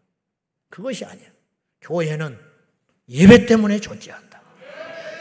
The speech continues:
예배할 때 우리 인생이 살아난다는 거야. 예배할 때. 근데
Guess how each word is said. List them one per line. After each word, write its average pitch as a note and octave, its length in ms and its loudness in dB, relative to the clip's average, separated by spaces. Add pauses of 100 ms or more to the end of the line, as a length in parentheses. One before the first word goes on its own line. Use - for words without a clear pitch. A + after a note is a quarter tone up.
(240)
예배할 A3 640 8
때 E4+ 560 6
우리 A#3 280 0
인생이 A3+ 500 -4
살아난다는 D4+ 720 6
거야. - 120 -20 (1200)
예배할 - 360 -20
때. - 80 -20 (160)
근데 C4+ 240 0